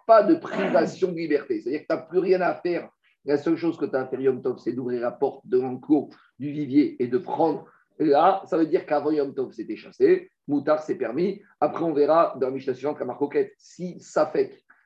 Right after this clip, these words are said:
j'ai mis un piège à oiseau avant Yom Tov, matin de Yom Tov, je trouve mon oiseau, mais je ne sais pas s'il a été privé de liberté avant Yom Tov, ou à Ben Hashmashot, ou pendant Yom Tov. Donc ça, c'est la Mishnah d'après.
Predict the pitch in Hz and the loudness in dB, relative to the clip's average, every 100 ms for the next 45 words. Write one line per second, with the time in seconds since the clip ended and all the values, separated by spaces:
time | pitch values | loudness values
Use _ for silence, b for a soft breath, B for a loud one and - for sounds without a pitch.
0 | b 117 147 170 170 151 131 151 143 135 | b 0 2 2 0 -2 0 2 4 2
1 | - _ _ _ 139 143 127 139 143 139 | -8 _ _ _ 0 2 0 2 2 2
2 | 143 131 - 147 139 139 123 135 175 262 | 0 -2 0 -2 0 -2 -2 0 0 -2
3 | - _ _ - 147 175 220 214 226 214 | -8 _ _ -14 -8 0 2 2 2 2
4 | 185 185 170 180 160 127 131 147 135 143 | 2 0 0 -2 -2 -4 -8 -8 -6 -2
5 | 143 143 180 196 151 139 156 180 180 - | -2 2 4 4 2 -2 -2 -2 -4 -4
6 | 160 156 156 156 - 147 151 135 143 147 | 2 4 4 2 0 -2 -2 -2 -2 -4
7 | - 151 120 - 110 104 156 214 214 247 | -2 -4 -4 -8 -10 -4 2 2 2 0
8 | 254 - - b - 170 180 151 156 156 | -2 -6 -20 b -4 4 4 4 0 -2
9 | 147 165 - 208 - - - 214 190 175 | -2 -4 2 2 0 -4 -8 -2 0 2
10 | 165 135 117 120 107 156 175 175 170 165 | 2 0 -4 -8 -6 -4 -4 -4 -4 -4
11 | - 139 131 - 202 | -6 -8 -6 0 0